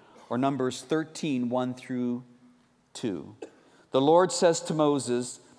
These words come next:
"Send some men to explore the land of Canaan,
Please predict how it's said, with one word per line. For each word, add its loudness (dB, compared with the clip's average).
"Send 2
some 2
men 2
to -2
explore 2
the 2
land 0
of -8
Canaan, -4